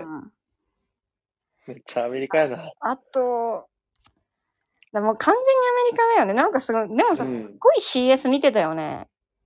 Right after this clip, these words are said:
Speaker 2: うん。
Speaker 1: でも覚えてないな。あとは。あと、ポパイじゃない？ポパイ。
Speaker 2: ポパ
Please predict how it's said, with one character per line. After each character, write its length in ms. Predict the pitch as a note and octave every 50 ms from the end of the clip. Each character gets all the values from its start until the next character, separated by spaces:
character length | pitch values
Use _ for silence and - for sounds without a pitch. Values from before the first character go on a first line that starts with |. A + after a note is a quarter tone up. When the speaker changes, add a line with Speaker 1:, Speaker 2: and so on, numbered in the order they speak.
| _ _ _ _ _ _ _ _
Speaker 2:
う 80 | - D#3
ん。 400 | D#3+ D#3 C#3+ B2 A2 G2+ - - _ _ _ _ _ _ _ _ _ _ _ _ _ _ _ _ _ _ _ _ _ _ _ _ _ _ _ _ -
Speaker 1:
で 80 | - G#3
も 240 | G3+ G3+ G3+ G3 G3
覚 140 | G3 A3+ B3+
え 40 |
て 140 | B3 - G#3+
な 180 | G#3 G#3 G3+ G3+
い 40 | F#3+
な。 600 | F#3 F#3 F3+ F3+ F3+ F3+ F3+ F3+ F3+ F#3 - - - _ _ _ _ _ _ _ _ _ _ _ _ _ _ _ _ _ _ _ _ _ _ _ _ _ - _ _ _ _ _ _ _ _ _ _ _ _ _ _ _ _ _ _ _ _ _ _ _ _ _ _ _ _ _ _ _ _ _ - -
あ 120 | - G3+
と 180 | G3 - F3+ E3
は。 180 | F3+ - - _ _ _ - _ _ _ _ _ _ _ _ _ _ _ _ _ _ _ _ _ _ -
あ 140 | - C#4 C#4
と、 80 | -
ポ 160 | G3+ - - F#4+
パ 140 | - -
イ 80 | D4+ C4+
じ 80 | G3+ F3
ゃ 20 |
な 60 | F3+
い？ 40 | F3+
ポ 140 | - - C4
パ 240 | - - G#3 - -
イ。 100 | - _ _ - - G#4+ F4 E4+ - - _ _ _ _ _ _ _ _ _ _ _
Speaker 2:
ポ 140 | - G#3+ A3
パ 160 | A3 G#3+